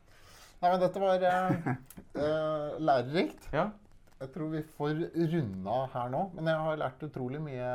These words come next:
Speaker 1: mm, både om Kina og Huawei.
Speaker 2: Huawei.
Speaker 1: Åh, jeg gir
Speaker 2: Huawei.
Speaker 1: opp. <laughs> Jeg gir opp.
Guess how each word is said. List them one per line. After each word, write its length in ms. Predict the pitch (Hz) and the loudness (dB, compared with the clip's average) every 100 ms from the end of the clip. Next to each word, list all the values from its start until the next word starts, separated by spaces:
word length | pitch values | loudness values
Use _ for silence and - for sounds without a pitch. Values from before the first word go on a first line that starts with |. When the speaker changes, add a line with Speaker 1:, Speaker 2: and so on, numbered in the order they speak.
| 127 | -2
Speaker 1:
mm, 160 | 127 127 127 - - - - - | -4 -6 -10 -16 -20 -20 -20 -10
både 280 | 131 107 | -8 -6
om 80 | 117 | -10
Kina 400 | - 101 87 104 127 | -12 -12 -8 -6 -6
og 720 | 117 110 113 113 113 113 110 117 - - - - | -6 -6 -6 -4 -6 -8 -10 -12 -18 -20 -20 -20
Huawei. 460 | - 135 120 127 277 - - - - - - - - - | -4 0 2 2 0 -8 -20 -20 -20 -20 -20 -20 -20 -6
Speaker 2:
Huawei. 480 | 131 123 127 123 139 135 - | 0 2 0 -2 -6 -10 -12
Speaker 1:
Åh, 260 | 92 87 78 - | -8 -8 -10 -8
jeg 240 | 92 80 | -8 -6
gir 60 | 98 | 0
Speaker 2:
Huawei. 440 | 139 147 135 117 | 4 4 4 0
Speaker 1:
opp. 280 | - 131 - | -8 -8 -6
<laughs> 140 | - 196 | 0 2
Jeg 180 | 165 | 2
gir 260 | 147 160 131 | 4 6 6
opp. 220 | - - | 4 0